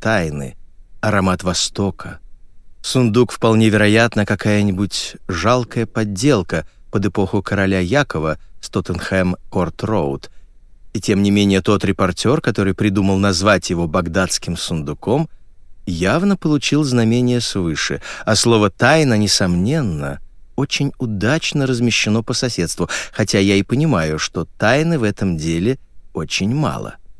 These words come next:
Примечание. Эпоха короля Якова. Условное название периода английской и шотландской истории, совпадающее с правлением короля Якова шестого,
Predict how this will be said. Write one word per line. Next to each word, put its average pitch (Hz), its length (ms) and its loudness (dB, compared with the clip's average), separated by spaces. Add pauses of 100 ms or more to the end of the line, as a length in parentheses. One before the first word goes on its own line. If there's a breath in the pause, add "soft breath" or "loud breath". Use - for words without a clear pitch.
(360)
Примечание. 73 680 -2 (480)
Эпоха - 540 0
короля 98 380 0
Якова. 82 560 -6 (480)
Условное 160 540 4
название 117 560 4
периода 101 500 2
английской 101 600 0
и - 120 -4
шотландской 92 600 -2
истории, 143 460 0 (280 soft breath)
совпадающее 143 760 4
с - 80 -2
правлением 113 580 4
короля 98 400 2
Якова 98 460 -2
шестого, 73 600 -4